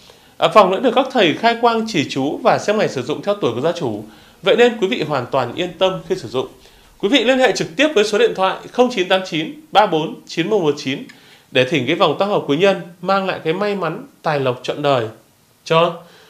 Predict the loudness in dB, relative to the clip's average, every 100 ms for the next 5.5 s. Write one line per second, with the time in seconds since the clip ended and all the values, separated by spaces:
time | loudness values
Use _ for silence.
0 | _ _ _ _ -6 0 0 0 -2 -2
1 | 0 0 0 -4 -8 -20 _ -16 -16 _
2 | _ _ _ _ _ _ _ _ _ _
3 | _ _ _ _ _ _ _ _ _ _
4 | _ 2 4 4 4 4 2 -10 _ _
5 | _ 2 6 8